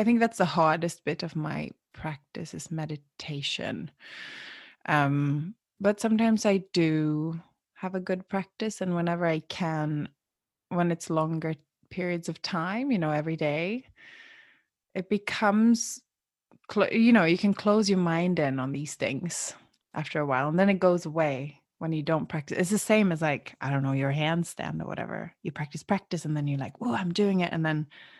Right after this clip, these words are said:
you don't do it for a long time, and then you can't, you know,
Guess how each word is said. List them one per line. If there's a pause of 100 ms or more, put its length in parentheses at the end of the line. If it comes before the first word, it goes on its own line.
(540)
you
don't
do
it
for
a
long
time,
and
then
you
can't, (1200)
you
know,